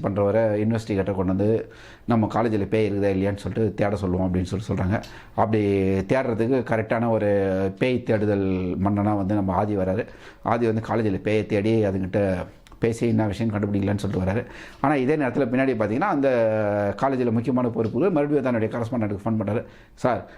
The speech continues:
நீங்க சொன்ன மாதிரியே நான் ஆவி அது இதுன்னு சொல்லிட்டு கதை கிளப்பிட்டேன். இப்ப அடுத்து அவர் வராரு, நம்ம என்ன பண்ணுவோம், அடுத்து ஆவி இல்லைன்னு சொல்லிட்டு ப்ரூஃப் பண்ணிட்டோம்னாக்கா இந்த கொலை வந்து, இந்த தற்கொலை வந்து தற்கொலை தான், இது அவன் வந்து மன உளைச்சல் தான் பண்ணிக்கணும்னு சொல்லி நம்ம ஈஸியாக எஸ்கேப் ஆயிடலாம்னு" சொல்லி அப்படி பெருசா என்னவோ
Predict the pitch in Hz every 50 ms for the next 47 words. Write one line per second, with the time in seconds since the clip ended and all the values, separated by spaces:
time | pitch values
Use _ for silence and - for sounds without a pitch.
0 | - - - 110 113 117 113 110 - 127 127 131 127 120 120 127 117 110 110 117
1 | 120 123 117 107 104 117 113 107 117 113 113 117 107 104 113 - 113 113 117 110
2 | 110 107 - - 110 110 92 78 - - - _ - - - - - - - -
3 | - - - 110 123 117 117 117 123 123 110 98 101 110 113 120 117 104 87 -
4 | - - - - - - - - - 123 123 117 117 131 123 120 117 120 117 107
5 | 110 113 117 104 107 117 117 113 110 107 110 110 110 - 117 110 107 110 113 117
6 | - - 110 95 107 104 104 104 - - 135 135 - - - - - - 113 113
7 | 110 95 - 120 120 127 120 110 107 107 110 110 117 117 113 110 107 107 104 104
8 | 104 104 101 98 - 151 - - 135 120 113 113 117 120 - 104 - - 127 117
9 | 113 110 110 107 107 98 104 110 107 107 107 107 120 107 107 113 117 113 110 98
10 | - - 117 113 107 107 107 107 104 107 120 117 117 127 135 117 101 104 113 107
11 | 104 113 110 101 95 - 120 110 92 113 101 110 127 135 165 143 120 117 117 107
12 | 107 104 104 - 147 139 123 120 113 120 123 123 113